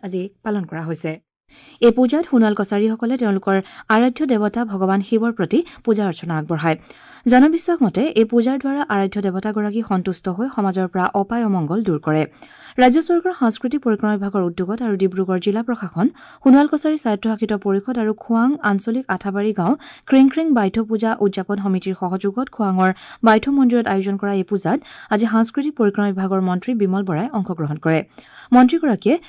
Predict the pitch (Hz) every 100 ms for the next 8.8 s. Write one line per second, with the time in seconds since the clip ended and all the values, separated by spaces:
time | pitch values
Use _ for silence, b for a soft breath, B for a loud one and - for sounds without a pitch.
0 | B 269 277 339 349 240 202 240 240 233
1 | 220 220 208 208 202 202 196 190 185 185
2 | 190 254 262 190 233 262 226 208 208 220
3 | 196 208 196 196 247 254 214 - 214 196
4 | 190 202 - 190 190 202 220 202 190 190
5 | 170 214 226 B B 233 214 226 - 196
6 | 151 311 B B 226 208 196 196 202 202
7 | 220 214 175 190 - 180 139 - 160 156
8 | B B B 202 202 - 214 254